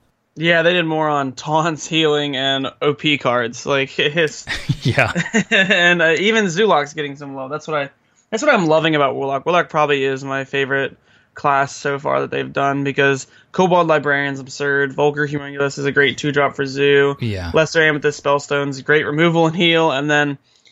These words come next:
Speaker 1: even the taunt minions, the Void Lord and the Rin the First Disciple, just seem like they can be standalone good cards, maybe.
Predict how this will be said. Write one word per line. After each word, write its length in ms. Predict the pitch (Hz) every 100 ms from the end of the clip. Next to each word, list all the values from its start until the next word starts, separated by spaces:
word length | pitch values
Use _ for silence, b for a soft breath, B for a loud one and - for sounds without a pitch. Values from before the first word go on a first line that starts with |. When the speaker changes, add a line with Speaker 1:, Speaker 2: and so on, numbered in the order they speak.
| b _
Speaker 1:
even 340 | 180 185 185 170
the 100 | 143
taunt 340 | 151 160 87
minions, 400 | 131 139 139 139
the 80 | -
Void 240 | 143 147
Lord 220 | 139 143 135
and 100 | 135
the 60 |
Rin 160 | 139 135
the 60 |
First 240 | 131 160 -
Disciple, 540 | 139 135 139 139 139
just 220 | 135 143 -
seem 480 | 143 139 139 131 - _ _ _ _ _ _ _ _ _ _ _
like 200 | 156 143
they 120 | 147 139
can 220 | 156 139
be 80 | 135
standalone 480 | 143 135 135 131
good 140 | 135 -
cards, 340 | 143 127 -
maybe. 320 | 92 82 135